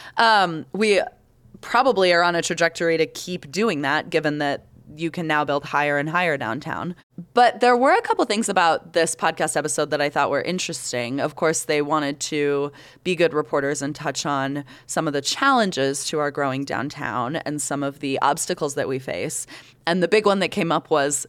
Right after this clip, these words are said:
the existential threat of the crisis at the shrinking Great Salt Lake.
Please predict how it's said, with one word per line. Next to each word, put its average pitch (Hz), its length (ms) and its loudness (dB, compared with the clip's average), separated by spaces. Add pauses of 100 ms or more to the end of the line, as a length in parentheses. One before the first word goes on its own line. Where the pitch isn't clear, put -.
the 185 160 0
existential 156 600 -2
threat 139 380 -2
of - 140 -8
the 147 80 -4
crisis 139 500 -4
at 131 140 -4
the 135 80 -2
shrinking 131 420 -6
Great 127 240 -2
Salt - 240 0
Lake. 147 360 0